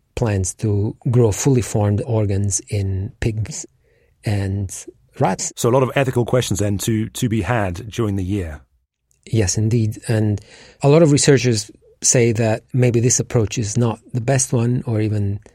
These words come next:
Speaker 1: the ethically safer one, and they think that it would be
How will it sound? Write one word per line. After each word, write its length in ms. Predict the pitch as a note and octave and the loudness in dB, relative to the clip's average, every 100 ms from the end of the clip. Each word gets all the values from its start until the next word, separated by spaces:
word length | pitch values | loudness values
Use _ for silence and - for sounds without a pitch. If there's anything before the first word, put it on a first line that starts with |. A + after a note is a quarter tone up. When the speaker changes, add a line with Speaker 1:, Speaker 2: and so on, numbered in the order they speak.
| _ _ _ _ _ - | _ _ _ _ _ -4
Speaker 1:
the 280 | G#2+ G2+ - | -2 0 -2
ethically 400 | A2+ - - G2+ | -4 -4 -4 -4
safer 420 | - D3+ C3+ C3 | 2 4 4 4
one, 400 | A2 G#2 B2 D#3+ - | 2 2 2 0 -2
and 340 | A2 G2+ G#2 | -2 0 0
they 80 | G2+ | -2
think 220 | G2+ A2 | -2 -4
that 220 | A2 A2 A#2 | -2 -4 -2
it 100 | G#2+ | -2
would 140 | G2 | -2
be 340 | G#2+ G#2 C3 | -2 -2 -6